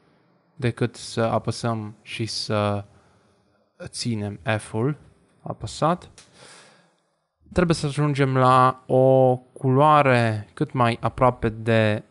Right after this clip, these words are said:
de verde sau de un roșu deschis în cazul nostru. Zic că nu e nevoie să, uh, să exagerăm cu acest flatten,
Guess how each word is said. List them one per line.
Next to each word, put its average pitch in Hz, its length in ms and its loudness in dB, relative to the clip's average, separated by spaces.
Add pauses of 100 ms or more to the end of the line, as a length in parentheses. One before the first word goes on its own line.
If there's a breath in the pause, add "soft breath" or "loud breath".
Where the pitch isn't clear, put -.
de 117 140 -6
verde 156 720 0
sau 117 480 0
de 117 120 -4
un 113 300 -4
roșu 117 600 -2 (460 loud breath)
deschis 123 960 -4
în 127 160 -4
cazul 135 420 2
nostru. 160 580 -4 (1400)
Zic 143 580 -4 (520)
că 165 120 -2
nu 160 120 2
e 147 60 4
nevoie 127 500 2
să, 117 580 0 (520 soft breath)
uh, 107 600 -4 (920)
să - 220 -4
exagerăm 123 720 0
cu 107 600 -6
acest - 340 -8
flatten, 143 640 0